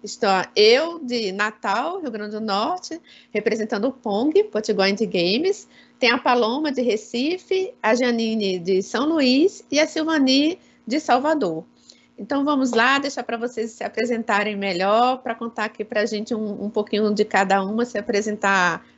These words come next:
a sua cidade, se tem alguma comunidade que vocês representam, enfim, o palco é de vocês.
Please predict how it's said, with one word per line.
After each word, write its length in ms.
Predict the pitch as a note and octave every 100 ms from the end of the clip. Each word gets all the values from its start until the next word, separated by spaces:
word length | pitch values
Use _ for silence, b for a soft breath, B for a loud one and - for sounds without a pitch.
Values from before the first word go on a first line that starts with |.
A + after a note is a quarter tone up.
| _
a 80 | F#3
sua 160 | - G#3
cidade, 880 | G#3 D#3+ F3+ A#3+ B3 A#3+ A#3 A3+ A#3+
se 140 | -
tem 140 | A3+
alguma 280 | G#3 G3 G3
comunidade 840 | F#3+ G3 F#3 F3+ E3 G3 G3+ F#3+
que 140 | G3 F3+
vocês 340 | F#3 - F#3+
representam, 1160 | F#3+ E3+ E3+ F3 G3+ A3+ C4 C4 B3 B3+ B3 A#3+ b b b b _
enfim, 340 | G#3+ B3 A3+ F#3
o 80 | G3
palco 260 | A3 A3+
é 40 | A3+
de 80 |
vocês. 760 | A#3+ D4+ - G#3 D3+ - -